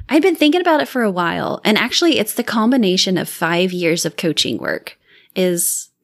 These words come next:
I just couldn't come up with a course, like, willy-nilly right away and, like, write it.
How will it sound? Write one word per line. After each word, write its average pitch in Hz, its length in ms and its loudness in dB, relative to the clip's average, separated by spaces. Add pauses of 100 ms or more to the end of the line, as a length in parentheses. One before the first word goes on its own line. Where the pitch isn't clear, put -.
(100)
I 277 140 4
just 427 220 2
couldn't 311 220 4
come 254 200 2
up 226 140 0
with 208 100 0
a 175 60 2
course, - 340 0
like, 170 180 0
willy-nilly 170 680 2
right 170 240 0
away - 400 -6
and, 190 140 2
like, 175 240 -2
write 151 200 0
it. - 280 -6